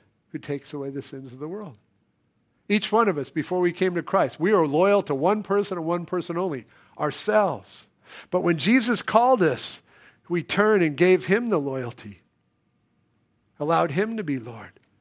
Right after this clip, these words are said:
And when that happened, that city, this city right here became ours. You're not working towards this city. Nope. This city became yours the moment you turned to Jesus.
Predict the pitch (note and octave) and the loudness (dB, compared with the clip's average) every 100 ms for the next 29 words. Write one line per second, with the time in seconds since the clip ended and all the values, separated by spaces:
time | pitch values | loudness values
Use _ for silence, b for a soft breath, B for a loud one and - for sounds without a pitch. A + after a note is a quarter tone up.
0 | _ _ D3 D3+ D#3+ D3+ C#3+ F3 E3+ C#3 | _ _ -8 -6 -4 -2 0 -2 -2 -8
1 | C3 - E3 D#3+ D3+ - E3+ C#3+ B2+ A#2+ | -10 -6 -4 -4 -6 -4 -4 -4 -6 -6
2 | C3+ A#2 C3 A#2 A#2 F#2+ - _ _ _ | -6 -8 -12 -12 -14 -16 -20 _ _ _
3 | _ _ _ _ _ _ _ _ F3 F3+ | _ _ _ _ _ _ _ _ -4 -2
4 | D#3+ - C#3+ D3 B2+ B2 - B2+ D3+ D#3+ | -4 -4 -8 -8 -8 -12 -10 -8 -10 -12
5 | b b b b - D3 D#3+ _ _ _ | b b b b -10 -8 -10 _ _ _
6 | _ _ _ _ D3 C3 - D#3 C3+ B2+ | _ _ _ _ -10 -6 -4 -4 -6 -8
7 | C#3+ C3 C#3 C3+ - A2+ C#3 D#3+ D#3 D3+ | -8 -8 -8 -8 -10 -10 -8 -8 -10 -12
8 | - C#3+ C#3 A#2+ B2+ B2+ A2+ - | -10 -12 -12 -14 -18 -20 -20 -20